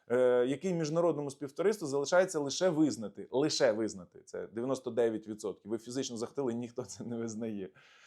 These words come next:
Передача самої З Е С або контролю над нею Україні чи будь-якій іншій країні неможливі.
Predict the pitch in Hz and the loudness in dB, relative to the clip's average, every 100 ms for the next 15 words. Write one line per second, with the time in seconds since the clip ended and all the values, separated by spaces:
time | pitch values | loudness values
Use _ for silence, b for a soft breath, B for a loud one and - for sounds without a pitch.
0 | B B B B - 175 202 180 196 175 | B B B B 6 8 8 8 8 8
1 | - 147 151 156 160 143 135 120 143 135 | 4 -2 0 0 0 2 2 2 4 4
2 | 120 123 123 123 131 135 131 117 117 110 | 4 0 -2 -4 -4 0 2 0 -2 -4
3 | 120 110 107 117 139 208 202 - 123 131 | -2 0 -2 -4 -4 -2 -2 -2 -6 -6
4 | 113 104 113 104 95 - 156 190 180 147 | -6 -6 -8 -8 -10 -4 -2 0 -2 -4
5 | 120 143 170 180 151 127 131 120 101 95 | -2 -2 -2 -4 -4 -4 -2 -2 -6 -10